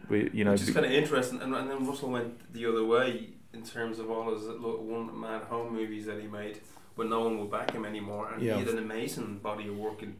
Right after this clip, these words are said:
Speaker 2: from fifty to, what, seventy, was it?
Speaker 1: Yeah, yeah, yeah. I mean, yeah, incredible.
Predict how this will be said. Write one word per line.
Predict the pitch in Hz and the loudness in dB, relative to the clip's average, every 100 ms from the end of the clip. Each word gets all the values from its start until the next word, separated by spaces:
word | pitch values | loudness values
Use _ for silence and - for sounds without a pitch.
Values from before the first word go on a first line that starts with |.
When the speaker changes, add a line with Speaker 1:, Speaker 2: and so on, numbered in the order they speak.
| - | -14
Speaker 2:
from | 101 104 101 | -14 -12 -10
fifty | - 117 - | -10 -12 -12
to, | 98 104 | -14 -12
what, | 107 - - - - - | -10 -10 -12 -20 -20 -20
seventy, | - - - 147 | -16 -12 -10 -8
was | - - | -8 2
it? | 110 | 8
Speaker 1:
Yeah, | 104 101 | 10 12
yeah, | 104 98 | 10 10
yeah. | 101 101 101 - | 8 6 2 -4
I | 98 | 0
mean, | 95 92 104 | 0 0 -2
yeah, | 104 95 | -4 -4
incredible. | 90 92 98 90 92 | -6 -6 -4 -4 -6